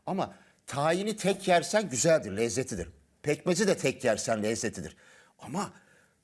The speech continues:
içine böyle ikisini karıştıracaksın, ekmeği de banacaksın, tahinle pekmez. Ne olursun biliyor musun?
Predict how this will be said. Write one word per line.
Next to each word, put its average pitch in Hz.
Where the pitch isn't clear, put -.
içine 113
böyle 101
ikisini 131
karıştıracaksın, 117
ekmeği 135
de 123
banacaksın, 123
tahinle 135
pekmez. 131
Ne 127
olursun 156
biliyor 190
musun? 139